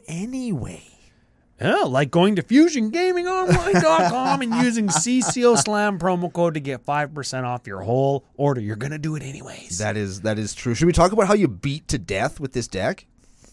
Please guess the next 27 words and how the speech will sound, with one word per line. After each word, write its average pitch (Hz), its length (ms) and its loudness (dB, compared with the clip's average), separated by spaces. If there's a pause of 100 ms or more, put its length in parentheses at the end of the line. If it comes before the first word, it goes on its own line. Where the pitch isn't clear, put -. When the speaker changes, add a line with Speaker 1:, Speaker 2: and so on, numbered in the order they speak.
Speaker 2:
Yes. 123 600 -2
Speaker 1:
Probably 101 320 -2
should. - 180 0
Speaker 2:
I'm, 190 140 4
I'm 202 100 0
gonna 269 140 2
skip 233 340 2
the 226 80 0
mana 175 320 0
rocks, 190 480 0
and 165 160 0
I'm 170 80 0
gonna 208 160 0
skip - 400 0 (180)
Conspiracy 165 800 -2
and 139 240 -4
Maskwood 131 600 -4
Nexus, 143 420 -4
'cause 131 200 -4
those 127 260 0
are 123 120 -2
just 123 260 -4 (180)
Speaker 1:
The 90 160 -12 (120)
Speaker 2:
in 135 140 0
every 123 360 -4
tribal 135 340 -2
deck 139 220 0